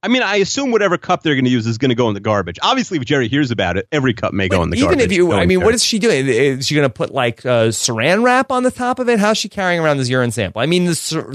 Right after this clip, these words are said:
Speaker 2: the coffee cup is opaque. That would be good. But it seems like, uh, you would potentially have some spillage, no?
Speaker 1: <sighs> Yeah, I mean, li-, she's just putting it in the coffee cup. I feel like Elaine can then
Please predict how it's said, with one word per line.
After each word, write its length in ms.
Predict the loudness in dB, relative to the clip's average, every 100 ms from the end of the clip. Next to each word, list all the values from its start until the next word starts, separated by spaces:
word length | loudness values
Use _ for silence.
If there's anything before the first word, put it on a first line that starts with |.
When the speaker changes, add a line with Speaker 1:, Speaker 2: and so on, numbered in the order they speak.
| -16
Speaker 2:
the 140 | -4 -2
coffee 300 | 0 -2 0
cup 200 | -2 -2
is 100 | -2
opaque. 560 | -2 0 2 2 2 -4
That 180 | 2
would 120 | 2 2
be 100 | -2
good. 360 | 2 2 2 -4 _ _
But 100 | -2
it 100 | -2
seems 400 | -2 0 0 0
like, 340 | 0 2 0 2
uh, 240 | 4 4
you 260 | 4 2 2
would 220 | 0 0 -14 -16 -12
potentially 440 | -2 0 2 2
have 160 | 2 2
some 160 | 0
spillage, 840 | 0 0 -2 2 2 4 2 0 0
no? 380 | 2 2 0 -6 -8
Speaker 1:
<sighs> 180 | -8 -6
Yeah, 360 | -2 0 0 0
I 100 | 0
mean, 240 | 2 2
li-, 120 | -2
she's 180 | 0 -2
just 180 | -2 -2
putting 260 | 0 0
it 20 | 0
in 40 |
the 60 | -2
coffee 260 | -2 -2 -2
cup. 160 | -2
I 60 | -2
feel 200 | 0 0
like 220 | 0 -2 -6
Elaine 380 | -2 0 2 0
can 240 | 0 0
then 360 | 2 2 0